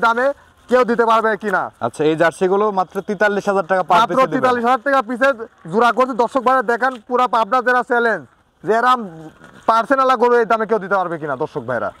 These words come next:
Speaker 1: দর্শক ভাইরা দেখান।
Speaker 2: ভাই, আসসালামু আলাইকুম।
Speaker 1: ওয়ালাইকুম আসসালাম ওয়া রাহমাতুল্লাহ।
Speaker 2: কেমন আছেন ভাই?
Speaker 1: আলহামদুলিল্লাহ, ভালো আছি। আপনি কেমন আছেন?
Speaker 2: আলহামদুলিল্লাহ ভাই, ভালো আছি। শুরুতেই নতুনদের উদ্দেশ্যে পরিচয় এবং ঠিকানাটা একটু বলে দেন।
Speaker 1: আহ,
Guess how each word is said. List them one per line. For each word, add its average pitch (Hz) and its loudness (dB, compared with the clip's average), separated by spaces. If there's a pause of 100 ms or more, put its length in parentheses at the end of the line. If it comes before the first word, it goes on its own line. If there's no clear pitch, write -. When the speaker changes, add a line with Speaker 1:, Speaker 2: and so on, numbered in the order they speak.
(300)
Speaker 1:
দর্শক 214 2
ভাইরা 220 2
দেখান। 170 -2 (680)
Speaker 2:
ভাই, 127 4 (100)
আসসালামু 180 0
আলাইকুম। 170 2 (180)
Speaker 1:
ওয়ালাইকুম 170 2
আসসালাম 156 0
ওয়া 147 0
রাহমাতুল্লাহ। 123 -2 (220)
Speaker 2:
কেমন 131 2
আছেন 139 -4 (100)
ভাই? 143 2 (400)
Speaker 1:
আলহামদুলিল্লাহ, 151 0 (100)
ভালো 135 0 (100)
আছি। - -12 (180)
আপনি 151 -8
কেমন 131 0
আছেন? 104 -8 (140)
Speaker 2:
আলহামদুলিল্লাহ 117 2
ভাই, 131 2 (120)
ভালো 110 2
আছি। - -10 (160)
শুরুতেই 160 2 (140)
নতুনদের 151 0
উদ্দেশ্যে 147 -2 (160)
পরিচয় 151 0
এবং 143 -4
ঠিকানাটা 135 -2
একটু 113 -6
বলে 98 -2
দেন। 92 -10
Speaker 1:
আহ, - -8